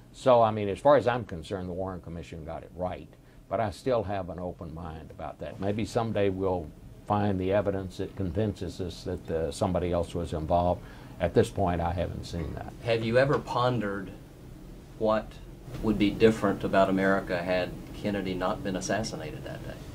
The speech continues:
Speaker 1: Uh, you know, that's a very interesting question. Uh, I'm not sure that Jack Kennedy could have passed the civil rights legislation that Lyndon Johnson did. Uh,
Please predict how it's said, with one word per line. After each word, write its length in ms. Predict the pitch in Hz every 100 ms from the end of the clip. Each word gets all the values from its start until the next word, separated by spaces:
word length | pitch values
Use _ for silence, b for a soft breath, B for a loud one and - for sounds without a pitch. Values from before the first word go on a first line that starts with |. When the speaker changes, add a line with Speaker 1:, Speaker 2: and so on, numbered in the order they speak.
| - - - B B B _ -
Speaker 1:
Uh, 340 | 131 139 120 101 90 _ _ _ - - _ - -
you 120 | 151
know, 120 | 190 185
that's 220 | 175 170
a 40 |
very 280 | 143 160 147
interesting 480 | 139 131 95 117 95
question. 500 | 113 110 - - 67 -
Uh, 520 | - 101 95 85 76 - - - - - - - - - -
I'm 200 | 120 180
not 200 | 170 139
sure 540 | - 139 135 113 104 - - - - - - - - -
that 120 | 101 90
Jack 280 | 127 120
Kennedy 400 | 123 123 95 90
could 220 | 87 - 85
have 180 | 87
passed 440 | - 123 98 92 -
the 80 | 87
civil 320 | 120 95 90
rights 320 | 95 92 -
legislation 800 | 78 80 78 82 - 71 - - - - - - - - - -
that 160 | 90
Lyndon 420 | 101 92 90 90 82
Johnson 480 | 82 73 - - 82
did. 220 | 80 - - - - -
Uh, 420 | 101 95 90 90